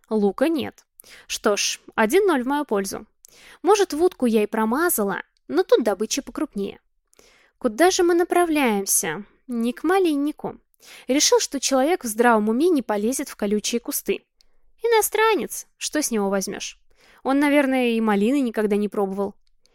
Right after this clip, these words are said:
Прочесав орешник, наемник снова сел в седло, ленивой трусцой направился к южному склону. Пронесло. Однако Гордона в любом случае нужно предупредить, а то вздумает меня искать,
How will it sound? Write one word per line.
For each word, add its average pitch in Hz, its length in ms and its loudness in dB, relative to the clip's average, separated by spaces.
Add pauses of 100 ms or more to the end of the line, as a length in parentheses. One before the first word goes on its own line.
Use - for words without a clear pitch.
(360)
Прочесав 339 520 0
орешник, 233 640 -2
наемник 359 460 0
снова 285 340 0
сел 226 240 -2
в - 60 -10
седло, 269 580 -2
ленивой 320 380 0
трусцой 254 520 -4
направился 214 600 -2
к - 100 -14
южному 214 360 -6
склону. 185 540 -4 (600)
Пронесло. 233 600 -2 (680)
Однако - 400 2
Гордона 320 520 0
в 311 60 -4
любом 240 340 0
случае 240 540 -4
нужно 208 340 -4
предупредить, 220 760 -8 (320)
а 262 100 2
то 320 120 2
вздумает 285 440 2
меня 220 240 0
искать, - 480 -6